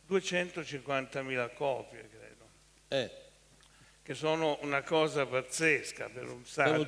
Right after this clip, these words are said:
Speaker 2: tutti un po' invidiosi,
Speaker 1: in
Speaker 2: diciamo.
Speaker 1: Italia. Io un po' meno invidioso perché io del mio libro Il sangue del Sud ne ho vendute sessantamila,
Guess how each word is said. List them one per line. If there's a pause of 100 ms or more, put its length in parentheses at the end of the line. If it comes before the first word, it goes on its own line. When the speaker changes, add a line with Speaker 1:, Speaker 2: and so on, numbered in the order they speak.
Speaker 2:
tutti
un
po'
invidiosi,
Speaker 1:
in
Speaker 2:
diciamo.
Speaker 1:
Italia. (880)
Io
un
po'
meno
invidioso
perché
io
del
mio
libro
Il
sangue
del
Sud
ne
ho
vendute
sessantamila,